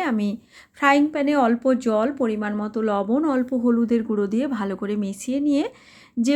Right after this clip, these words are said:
মাছের টুকরোগুলো এর মধ্যে দিয়ে দিচ্ছি, যাতে করে মাছ ভালো করে সেদ্ধ হয়ে যায়। জলটা এমন মাপ করে দিতে হবে যাতে করে মাছ সেদ্ধ হয়ে যায় আর জলটা শুকিয়ে যায়।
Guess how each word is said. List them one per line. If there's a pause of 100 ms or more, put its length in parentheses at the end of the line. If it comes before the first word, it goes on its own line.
(120)
মাছের
টুকরোগুলো
এর
মধ্যে
দিয়ে
দিচ্ছি, (1000)
যাতে
করে (140)
মাছ (100)
ভালো
করে
সেদ্ধ (120)
হয়ে
যায়। (240)
জলটা (120)
এমন
মাপ
করে
দিতে
হবে (160)
যাতে
করে
মাছ
সেদ্ধ (120)
হয়ে
যায় (360)
আর
জলটা (160)
শুকিয়ে
যায়।